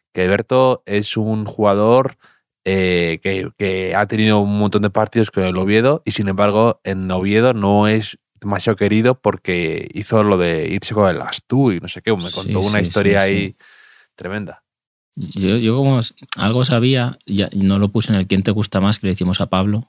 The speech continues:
Speaker 2: de jugadores del Oviedo. Dije, no, voy a evitar el conflicto ahí. En Holanda, eh, claro, está Rinus Michels, que esto es lo que tú dices de, claro, es un tío que nació en el año veintiocho. Eh, eh,
Speaker 1: <laughs> Sí, sí.
Speaker 2: esto,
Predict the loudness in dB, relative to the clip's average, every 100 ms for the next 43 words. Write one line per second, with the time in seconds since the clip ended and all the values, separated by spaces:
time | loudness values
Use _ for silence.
0 | _ -6 -2 0 2 0 0 0 -2 -4
1 | -10 _ -12 -10 -8 -6 -6 -6 -8 -6
2 | -4 -2 0 -2 0 -4 -4 -8 -4 -4
3 | -2 -6 _ _ -4 0 0 0 2 2
4 | -2 -6 -10 -4 -2 -2 -2 0 0 0
5 | 0 -2 -2 -8 -10 -16 _ _ -4 -4
6 | -4 0 2 2 2 0 2 0 0 -2
7 | -4 -8 _ _ _ -2 0 2 2 2
8 | 2 0 0 0 2 2 2 2 0 0
9 | -2 -2 -4 -10 _ _ _ _ _ _
10 | -16 -16 -16 -18 -14 -10 -10 -12 -18 _
11 | _ -18 -4 -2 -2 0 0 0